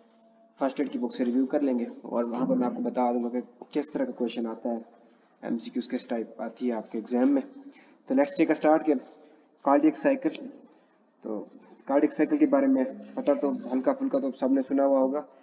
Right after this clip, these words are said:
Let's इसको detail में देखते हैं। The cardiac events, cardiac cycle होता क्या है? The cardiac events that occur from the beginning of one heartbeat, एक बार heart ने beat दी और फिर दूसरी जो beat start हुई, मतलब एक जो heart एक बार जो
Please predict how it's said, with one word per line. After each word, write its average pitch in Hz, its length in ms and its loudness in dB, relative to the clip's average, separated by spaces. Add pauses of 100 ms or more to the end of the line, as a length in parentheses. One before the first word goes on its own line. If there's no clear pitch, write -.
(280)
Let's 131 260 2
इसको 131 320 0 (340)
detail 143 380 2
में 135 160 2 (140)
देखते 127 300 -2
हैं। 131 140 -4 (540)
The 127 60 -6 (140)
cardiac 170 420 2
events, 156 320 2 (200)
cardiac 160 220 4
cycle 160 240 -2
होता 156 280 0
क्या 143 180 -2
है? 123 80 -4 (140)
The 131 160 -8
cardiac 151 340 4
events 151 320 2
that 143 160 2 (100)
occur 175 220 0
from 156 300 2
the 127 100 -2
beginning 160 300 6
of 135 180 -2
one 143 240 4
heartbeat, 139 540 0
एक 160 240 4
बार 156 160 4 (520)
heart 143 220 0
ने 160 120 0 (200)
beat 151 300 2
दी 294 100 6 (640)
और 143 160 2
फिर 165 200 0
दूसरी 170 280 4
जो 165 100 4
beat 147 220 4
start 123 380 2
हुई, 110 80 -4 (520)
मतलब 185 220 8
एक 202 160 8
जो 190 100 2 (280)
heart 165 460 6
एक 180 140 2
बार 175 140 6
जो 180 120 4